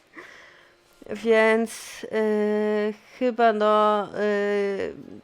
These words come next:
tak jak mówię, przegapiłam jakieś takie fa-, fajne zawiaski. Jestem ciekawa, czy teraz będziemy w Woli. Powinniśmy teoretycznie być w Wo-, e, w Woli. E, i co? I mielibyśmy wtedy na przykład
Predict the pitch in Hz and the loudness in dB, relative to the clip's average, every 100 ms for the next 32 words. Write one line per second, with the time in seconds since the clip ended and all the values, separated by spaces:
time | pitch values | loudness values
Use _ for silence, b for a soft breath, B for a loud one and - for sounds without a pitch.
0 | - - 202 214 214 214 - 233 214 214 | -18 -8 -2 0 2 0 -2 -4 -2 -2
1 | 190 190 202 240 - - 202 208 196 196 | -4 -6 -12 -18 -12 -6 -6 -4 -4 -6
2 | 190 190 - 277 440 - 339 285 - 254 | -6 -8 -6 -6 -6 -2 2 2 2 0
3 | 240 233 226 226 208 202 214 202 185 170 | 0 -2 -2 -2 -4 -6 -2 0 0 -2
4 | 240 - B - 214 254 370 370 370 269 | -4 -8 B -12 -4 -2 0 2 2 0
5 | 277 - 254 214 202 202 196 196 190 - | -4 -2 -2 -2 -6 -10 -4 2 2 4
6 | 190 185 185 185 190 190 185 180 185 175 | 4 4 2 0 2 4 4 2 2 2
7 | 170 175 302 - _ B B B B B | 2 0 -2 -6 _ B B B B B
8 | - 208 196 - _ _ _ _ _ _ | -2 0 0 -2 _ _ _ _ _ _
9 | - 233 262 - 233 170 - 208 233 240 | -6 -2 -4 2 2 2 -2 0 2 2
10 | 226 240 226 233 214 208 - - 208 | -2 -4 -4 -2 -2 -4 -6 -8 -6